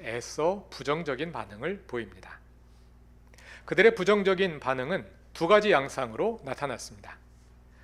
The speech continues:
하나는 십오 절에 나옵니다. 다 같이 읽어보겠습니다. 그들 가운데서 더러는 이렇게 말하였다.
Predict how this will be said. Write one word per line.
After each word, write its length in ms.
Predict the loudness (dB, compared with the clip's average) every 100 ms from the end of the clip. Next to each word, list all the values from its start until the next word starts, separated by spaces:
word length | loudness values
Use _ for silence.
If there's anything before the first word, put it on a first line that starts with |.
| -20 -2
하나는 500 | 4 6 4 -2 -8 -18 -10
십오 480 | -4 -2 -2 2 4
절에 540 | 6 6 4 2 -6 -2
나옵니다. 560 | -2 -2 -10 -16 -18 -18 -20 -20 -20 -20 -20 -20 -20 -6
다 120 | 0
같이 340 | 2 0 -2 -6
읽어보겠습니다. 920 | -4 -2 -2 -2 -10 -14 -20 -20 -20 -20 -20 -20 -20 -20 -20 -20 -20 -20 0
그들 240 | 6 10
가운데서 800 | 12 10 8 4 4 4 4 2
더러는 680 | 4 8 8 6 2 0 -2
이렇게 580 | 4 6 4 4 4 6
말하였다. 760 | 4 4 4 0 -2 -2 -4